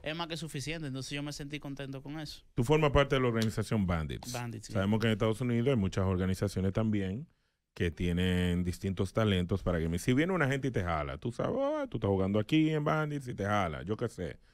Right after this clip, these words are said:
Speaker 2: Hundred Thieves o T C M, whatever, todos estos tigres grandes, y te dicen, "Mira, te vamos a filmar". ¿Tú sueltas o cómo tú lo harías?
Speaker 1: No, no, porque es que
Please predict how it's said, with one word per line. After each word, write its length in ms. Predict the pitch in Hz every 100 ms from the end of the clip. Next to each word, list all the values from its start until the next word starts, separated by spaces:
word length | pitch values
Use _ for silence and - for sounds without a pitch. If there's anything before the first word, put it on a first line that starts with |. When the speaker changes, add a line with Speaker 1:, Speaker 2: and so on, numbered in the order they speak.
| _ _ -
Speaker 2:
Hundred 300 | 127 120 -
Thieves 440 | 110 95 71 -
o 540 | 80 80 78 76 69 - _ _ -
T 120 | 113
C 240 | - 98 101
M, 140 | 78
whatever, 440 | 73 98 120 90 80
todos 120 | 120
estos 140 | 131
tigres 280 | 120 117 101
grandes, 300 | 85 80 80
y 20 | 90
te 60 |
dicen, 140 | 95 117
"Mira, 220 | 156 123
te 60 | 127
vamos 140 | 143
a 40 | 120
filmar". 300 | 82 60 - _ _ _
¿Tú 100 | 127
sueltas 460 | 123 131 147 156 151
o 60 | 117
cómo 220 | 143 131
tú 120 | 135
lo 100 | 107
harías? 300 | 78 69 64
Speaker 1:
No, 400 | 117 104 104 120 - _ _ _ _ _ _ _
no, 220 | 110 110
porque 180 | 117 123
es 60 | 123
que 400 | 131 127 113